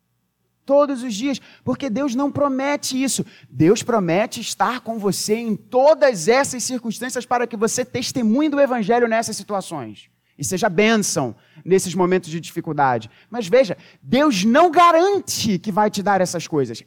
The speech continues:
Ele garante, sim, que para você cumprir a sua vontade, ele vai te aperfeiçoar, ele vai te equipar com tudo que você precisa.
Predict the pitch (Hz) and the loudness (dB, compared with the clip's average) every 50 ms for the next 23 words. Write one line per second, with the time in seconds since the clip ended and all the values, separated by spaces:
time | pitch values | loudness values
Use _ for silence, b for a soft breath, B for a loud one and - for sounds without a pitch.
0 | _ - 185 190 196 170 170 156 156 165 208 233 - 262 - - - - - - | _ 2 2 2 4 4 2 2 2 0 -2 -4 -6 -12 -12 -8 -8 -6 -4 -4
1 | - - 269 262 202 131 - - - - _ - - - 185 190 180 190 180 - | -2 0 2 2 2 0 -4 -10 -20 -20 _ -6 0 2 2 2 2 2 0 0
2 | - 220 - 208 202 180 - - 208 277 311 302 269 - - 262 254 208 226 208 | -2 -2 -2 -2 -2 -2 -2 -2 0 2 4 4 2 2 2 0 0 0 0 -2
3 | 175 - 202 202 208 - - - 185 202 233 226 196 151 185 196 214 214 208 - | -2 -2 0 0 -2 -2 -2 0 2 2 2 0 -4 -2 0 0 0 0 -2 -6
4 | - - 214 220 226 254 277 269 _ - 247 247 - - 208 - - - 226 233 | -8 -2 0 2 2 2 0 -2 _ -2 -2 -2 -2 -4 -8 -6 -2 -2 -2 -2
5 | 220 - - - 202 185 185 185 185 180 196 214 208 196 165 202 214 226 214 - | -2 -6 -8 -4 -2 0 2 2 2 2 2 2 0 0 0 0 0 -2 -2 -6
6 | - - 208 202 208 240 262 - - - - _ - 202 202 196 180 - 190 170 | -12 -10 0 2 4 4 4 2 -4 -12 -12 _ -2 -2 -2 -2 -4 -8 -12 -14
7 | - _ - 254 202 220 - 190 165 156 - 127 - 135 131 - 107 87 - - | -12 _ -6 -6 -6 -6 -6 -6 -8 -8 -8 -10 -10 -10 -12 -12 -12 -14 -20 -20